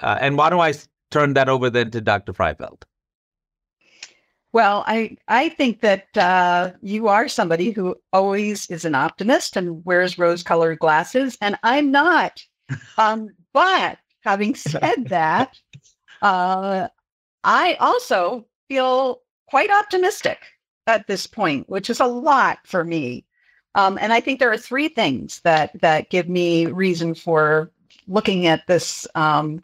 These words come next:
Speaker 2: with some, uh, brighter, uh, outlook. And that is that global momentum has really skyrocketed, both in government and business sectors, as well as in public spheres in the last few years.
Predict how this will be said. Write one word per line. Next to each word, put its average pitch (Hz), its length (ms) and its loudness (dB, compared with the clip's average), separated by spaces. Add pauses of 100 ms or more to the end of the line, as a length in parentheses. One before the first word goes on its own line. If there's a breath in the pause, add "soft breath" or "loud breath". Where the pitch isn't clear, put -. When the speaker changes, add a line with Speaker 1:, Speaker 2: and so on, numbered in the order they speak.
(120)
Speaker 2:
with 170 240 0
some, 165 480 -4 (1120 loud breath)
uh, 180 200 2
brighter, 175 720 0
uh, 147 480 -6 (100)
outlook. 123 340 -2 (320)
And 175 360 -6 (120)
that 240 320 2
is 247 160 -2
that - 280 0
global 254 480 0
momentum 170 560 -2
has 156 200 -6
really 165 400 -2
skyrocketed, 151 1040 -2
both 175 240 0
in 151 160 -6
government 240 600 2
and 160 200 -4
business 165 340 -2
sectors, 139 600 -4 (420 soft breath)
as 180 140 -2
well 165 180 4
as 160 120 -2
in 156 120 -2
public 151 360 -4
spheres 127 640 -2
in 170 140 0
the 147 100 0
last 147 500 -2 (100)
few 175 220 -2
years. 196 720 -2